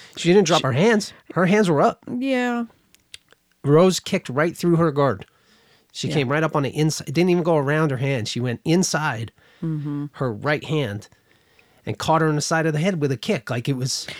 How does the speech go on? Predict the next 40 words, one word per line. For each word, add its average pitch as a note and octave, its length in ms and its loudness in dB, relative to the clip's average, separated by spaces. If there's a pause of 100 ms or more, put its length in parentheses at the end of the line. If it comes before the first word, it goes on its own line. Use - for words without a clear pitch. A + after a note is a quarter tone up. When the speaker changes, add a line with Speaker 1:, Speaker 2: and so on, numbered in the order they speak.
(120)
Speaker 2:
I F#3 80 0
think C4 340 0 (220)
when F3+ 460 -2
Rose F3+ 360 0
had E3+ 200 -2
that C#3 220 -4
interview D3 360 0
last C3+ 260 -4
night, C#3 320 -2
uh, - 80 -10 (220)
or C#3 180 -2
I - 40 -2
heard D#3 260 0
her B2+ 200 -4 (360)
talking C#3 340 -4
about C3+ 280 -4
that, B2+ 300 -4
that B2+ 200 -6
she - 220 -6
was C3+ 280 -6
watching C#3+ 460 -4
to - 100 -16
see D3 220 -4
if B2 100 -6
she - 160 -8
was C3 140 -6
gonna D3 260 -6
come C#3 240 -4
forward F#3 460 -2
'cause D3+ 100 -8
she - 160 -8
knew C#3 160 -4
she - 160 -8
was C#3 140 -6
gonna C3+ 220 -6
be - 100 -8
trying C#3 240 -4
to D#3+ 60 -8
strike E3+ 340 -4
her, - 160 -2